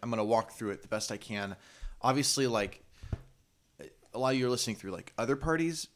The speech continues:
uh, not iTunes, but I'm just gonna tell you, like, how to do it on iTunes. Um, so when you open up po-, your podcast app, which is a separate app on your phone, <laughs> it's not the iTunes app or the music app, it's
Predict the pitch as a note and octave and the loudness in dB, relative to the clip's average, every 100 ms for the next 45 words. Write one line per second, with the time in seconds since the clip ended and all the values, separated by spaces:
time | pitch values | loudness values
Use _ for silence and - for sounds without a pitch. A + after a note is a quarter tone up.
0 | - - G2 G2+ A2+ A2 - C#3+ C3+ C3 | -20 -8 -4 0 0 0 -2 -4 -4 -6
1 | - A2 G#2 - G#2 F#2+ - _ - F#2+ | -6 -4 -4 -2 -2 -4 -6 _ -8 -6
2 | F#2+ E2+ D2+ G2 E2+ F2 - D2+ G2+ - | -4 -6 -6 -6 -6 -6 -8 -6 -6 -2
3 | C#3+ D3 - - G#2+ G2+ G2 F#2 - - | -2 -2 -6 -4 0 0 -2 -8 -18 -20
4 | - _ _ _ _ - - - C3+ B2+ | -20 _ _ _ _ -10 0 2 4 2
5 | A#2+ C3+ C#3+ C#3+ - - - A2 - A2 | 2 0 0 -2 -4 -12 -8 -8 -2 -2
6 | G#2 C3 B2+ - B2 C#3 C3+ A#2+ G#2+ G2+ | -2 -2 -2 -2 0 0 -2 -8 -8 -8
7 | G2+ - C#3+ C3+ C3 - A2 - - - | -4 0 2 2 0 2 0 0 -8 -20
8 | _ _ - B2+ B2 - B2 A2 G2 - | _ _ -6 -2 -2 -2 0 0 -2 -10
9 | - - B2 A#2+ B2 B2 - - A2+ - | -18 -14 -6 -2 0 0 0 -2 -4 -4
10 | G#2 F#2+ F#2 F#2 G2 F#2+ G2 G2 F2 D2+ | -8 -4 -4 -6 -8 -10 -10 -8 -4 -4
11 | - D#2+ - - | -6 -12 -8 -8